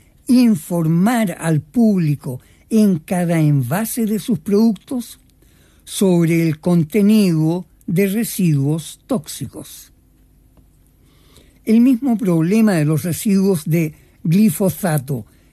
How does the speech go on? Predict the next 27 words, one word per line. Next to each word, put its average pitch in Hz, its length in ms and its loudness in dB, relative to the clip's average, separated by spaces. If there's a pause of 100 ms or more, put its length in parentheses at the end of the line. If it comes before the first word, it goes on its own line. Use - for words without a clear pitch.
(240)
en 208 300 4
los 196 180 0
cereales 175 840 0
y 170 40 -2
los 151 160 0
porotos 170 480 -4
soya 180 560 -4 (800)
fue 247 380 0
detectado 208 720 0
en 214 80 2
los 208 180 -4
envíos 185 400 0
de 202 80 -2
esos 185 220 -4
productos 175 500 -2
procedentes 180 680 -4
de 175 100 -2
Argentina 147 920 -2 (680)
por 214 320 0
investigadores 214 920 0
de 196 100 -2
la 175 100 0
Unión 165 280 2
Europea, 143 640 -2 (840)
que 226 300 0
encomendó 190 720 2
una 170 460 0